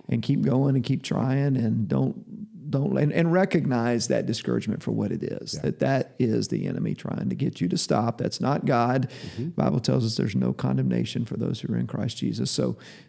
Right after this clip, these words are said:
Speaker 1: um, we just gotta stay with it.
Speaker 2: Yeah, I love that. And that, that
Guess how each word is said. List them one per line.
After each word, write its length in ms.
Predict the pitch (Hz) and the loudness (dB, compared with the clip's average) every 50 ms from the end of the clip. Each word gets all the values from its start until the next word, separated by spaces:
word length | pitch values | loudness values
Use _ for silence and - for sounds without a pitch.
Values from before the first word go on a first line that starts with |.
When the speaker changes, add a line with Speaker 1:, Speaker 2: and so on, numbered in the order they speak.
| _ - | _ -4
Speaker 1:
um, 360 | - - 120 127 - 110 107 - - | -2 -2 0 0 0 0 -2 -2 -2
we 120 | - 127 | 0 0
just 260 | 120 123 123 - - - _ _ _ | 0 0 -2 -4 -8 -12 _ _ _
gotta 180 | - - 127 123 | -2 0 0 0
stay 200 | - - 147 139 | 0 0 0 2
with 180 | 131 156 170 | 2 2 0
it. 120 | 202 - - - _ - - | -2 -4 -8 -14 _ -12 -10
Speaker 2:
Yeah, 140 | - 78 78 80 - - | -10 -8 -10 -12 -10 -6
I 100 | - 92 | -4 -2
love 280 | 87 90 87 82 78 | 0 0 -2 -2 -2
that. 200 | 80 80 80 78 | -4 -4 -4 -4
And 180 | 82 82 85 85 | -4 -4 -4 -2
that, 200 | 85 80 71 80 | -2 -4 -4 -4
that 260 | 90 85 - - - | -4 -6 -6 -6 -12